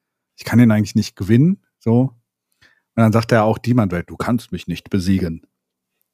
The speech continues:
Und ich bin nicht hier hingekommen, um dich zu besiegen. Ich bin nur hier hingekommen, um dich zu töten.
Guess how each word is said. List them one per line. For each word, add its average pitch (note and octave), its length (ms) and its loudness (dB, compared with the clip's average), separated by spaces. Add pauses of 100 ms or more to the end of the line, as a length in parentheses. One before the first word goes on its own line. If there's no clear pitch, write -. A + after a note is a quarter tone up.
(760)
Und E2 300 -10
ich - 140 -8
bin C#3+ 200 4
nicht A#2+ 220 2
hier A2 200 2
hingekommen, G2+ 640 2
um F2 240 -4
dich F2 180 -10
zu G#2 120 -4
besiegen. E2+ 480 -4
Ich F#2 120 -16
bin G2 120 0
nur F#2+ 100 2
hier G2 140 2
hingekommen, A2+ 500 4
um A#2 120 6
dich A#2+ 180 0
zu - 120 0
töten. - 500 -2